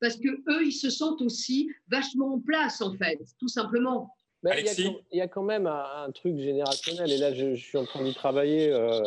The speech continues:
Speaker 2: justement, euh, avec les, les, les artistes avec qui je suis. Euh, il faut voir le, les sketchs de Michel Leb, il faut les revoir pour ce qu'ils sont, hein. C'est les années quatre-vingts, hein, c'est pas il y a, il y a si longtemps.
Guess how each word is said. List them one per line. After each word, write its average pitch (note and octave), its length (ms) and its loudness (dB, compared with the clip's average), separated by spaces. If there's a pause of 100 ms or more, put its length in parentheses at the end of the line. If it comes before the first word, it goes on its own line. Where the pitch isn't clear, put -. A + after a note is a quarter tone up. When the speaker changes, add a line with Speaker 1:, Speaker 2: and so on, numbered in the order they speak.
(160)
Speaker 2:
justement, B2 540 -2
euh, A#2+ 840 -8
avec B2 260 -2
les, A#2 200 0
les, B2+ 160 -2
les A2+ 200 0
artistes B2 340 -4
avec A#2+ 140 2
qui C3+ 140 -4
je B2 60 -6
suis. G#3+ 320 -2 (440)
Euh, B2 340 4
il C#3 100 -2
faut D#3 160 2
voir A3 520 0 (120)
le, C#3+ 280 4
les C#3 160 -2
sketchs F#3 320 2
de D3 80 2
Michel D3+ 400 4
Leb, C3 160 4
il A2+ 80 -4
faut C3+ 140 2
les C3+ 100 4
revoir C#3+ 600 2
pour C3 140 -4
ce - 60 -10
qu'ils C3+ 100 0
sont, A#2 260 -2 (100)
hein. B2 200 0
C'est C3+ 180 2
les C3 160 4
années D#3 140 4
quatre-vingts, C3+ 540 2
hein, A#2 160 2
c'est A#2 260 -2
pas D3+ 140 4
il D3 60 4
y - 20 6
a, C#3+ 40 6
il C#3 60 4
y C3+ 40 4
a B2 60 2
si - 200 -2
longtemps. C3 400 0